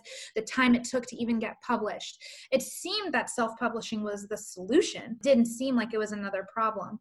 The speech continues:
The only downside is that it's a bit stigmatized within the traditional publishing space. So was I willing to deal with that, but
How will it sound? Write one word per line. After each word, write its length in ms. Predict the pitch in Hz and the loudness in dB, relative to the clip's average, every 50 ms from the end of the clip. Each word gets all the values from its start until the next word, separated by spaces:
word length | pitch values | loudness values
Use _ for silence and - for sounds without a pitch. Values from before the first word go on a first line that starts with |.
| 208 | -6
The 180 | 208 226 240 247 | 0 2 4 4
only 260 | 262 269 262 254 240 | 4 4 4 4 4
downside 720 | 220 233 277 285 302 339 330 320 - 262 226 220 214 214 214 | 4 4 4 4 4 2 0 -2 -2 0 2 2 2 2 0
is 220 | 214 214 208 - | -2 -4 -6 -4
that 220 | - 214 214 208 - | -2 0 0 0 0
it's 160 | 226 220 - | -2 -2 -2
a 40 | 214 | 2
bit 220 | 208 262 240 240 | 2 2 2 2
stigmatized 540 | - - - - 320 320 320 330 269 240 - 240 226 214 220 220 - | -2 -12 -8 -6 -4 -4 -2 -4 -4 -4 -2 -2 -2 -2 -2 -2 -2
within 300 | 214 220 220 220 214 208 | -4 -6 -4 -4 -6 -6
the 80 | 208 208 | -6 -6
traditional 500 | 208 - 214 208 208 202 - - 196 196 190 - | -8 -6 -6 -6 -4 -6 -6 -10 -12 -12 -12 -10
publishing 460 | 202 190 180 190 180 - - 185 185 | -8 -8 -6 -8 -8 -10 -12 -12 -12
space. 460 | 185 - - - 165 - - - - | -12 -12 -8 -8 -8 -8 -8 -14 -10
So 120 | - 214 208 | -6 -4 -2
was 220 | 214 220 226 220 | 0 0 2 4
I 100 | 240 226 | 4 2
willing 520 | 226 220 240 247 240 240 240 233 226 233 233 | 4 4 4 6 6 6 4 4 2 0 0
to 280 | - 226 208 208 202 208 | 0 0 0 0 2 4
deal 240 | 233 247 240 226 214 | 6 8 8 8 8
with 140 | 214 214 202 185 202 | 4 4 2 0 0
that, 460 | 208 254 294 320 294 247 233 240 - - - - - - - _ - | 4 6 8 8 8 8 8 6 4 0 -10 -16 -20 -20 -12 _ 0
but 300 | 233 220 208 202 196 196 | 2 4 4 4 2 0